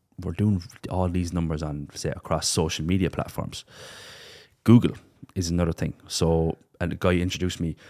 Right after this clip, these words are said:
to a Google guy back home who actually worked in Google on the advertising team, but he wanted to do his own thing, so we connected. Um, I was like, "Okay, do you wanna come work with me?" He was like, "Yeah." I was like, "Let's do it." So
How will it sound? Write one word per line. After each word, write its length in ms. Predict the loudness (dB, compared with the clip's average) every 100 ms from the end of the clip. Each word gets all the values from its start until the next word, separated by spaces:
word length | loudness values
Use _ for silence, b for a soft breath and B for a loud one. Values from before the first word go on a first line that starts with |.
| B B _ _ _ _ _ -4
to 140 | 0 2
a 40 |
Google 320 | 4 4 4
guy 180 | 4 2
back 200 | 0 0
home 280 | 4 4 2 _ _ _ _ _ _ _ _ -10
who 200 | -4 -2
actually 240 | -2 -2 -6
worked 320 | 0 0 0 -2
in 200 | -2 0
Google 300 | 0 0 -2
on 80 |
the 100 | 0
advertising 520 | 0 0 -2 -2 -2 -2
team, 260 | -2 -2 -6 _ -14 -10
but 80 |
he 160 | -8 -6
wanted 300 | -6 -8 -10
to 80 | -8
do 120 | -6
his 120 | -2
own 220 | 0 0
thing, 240 | 0 0 0
so 140 | 0
we 140 | 0 -2
connected. 540 | -2 -4 -2 -2 -2 B B B B
Um, 580 | -2 0 2 0 0 -4 -8 -4
I 100 | -2
was 120 | 0
like, 180 | -2 -2
"Okay, 180 | -2 0
do 100 | 0
you 20 |
wanna 120 | 0
come 200 | -2 -2
work 200 | -2 -4
with 80 | 0
me?" 180 | 2 2
He 120 | 2
was 120 | 0
like, 140 | -4 -6 -6
"Yeah." 260 | -2 -2 -4 -8
I 60 | -6
was 100 | -6
like, 140 | -6
"Let's 160 | -8 0
do 200 | 4 4
it." 80 | 4
So 220 | 2